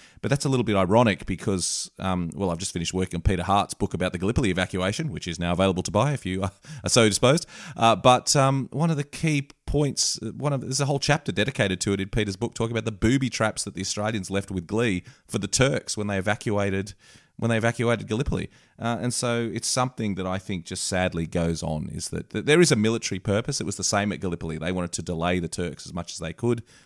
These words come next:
once the Turks, uh, advanced and, and, and entered their trenches, and it was the same here. The Germans wanted to delay their enemy as much as they possibly could.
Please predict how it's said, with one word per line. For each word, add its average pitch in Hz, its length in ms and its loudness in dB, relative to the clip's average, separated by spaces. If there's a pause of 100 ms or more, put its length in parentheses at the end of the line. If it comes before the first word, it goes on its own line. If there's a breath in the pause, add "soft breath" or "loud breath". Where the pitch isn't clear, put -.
(160 loud breath)
once 90 260 -4
the - 80 -10
Turks, 87 440 -2 (400 soft breath)
uh, - 60 -14 (120)
advanced 92 520 -2
and, 85 200 -4
and, 85 160 -4
and 87 140 -4
entered 85 220 -8
their 80 100 -8
trenches, 95 420 -6
and 95 120 -4
it - 60 -4
was 85 100 -4
the 85 60 -4
same 80 220 -4
here. 85 180 -4
The 76 80 -12
Germans 82 300 -4
wanted 85 180 -6
to - 80 -12
delay 82 280 -4
their 80 100 -6
enemy 80 220 -6
as 80 80 -12
much 82 180 -8
as - 80 -14
they - 100 -10
possibly - 360 -10
could. 82 240 -6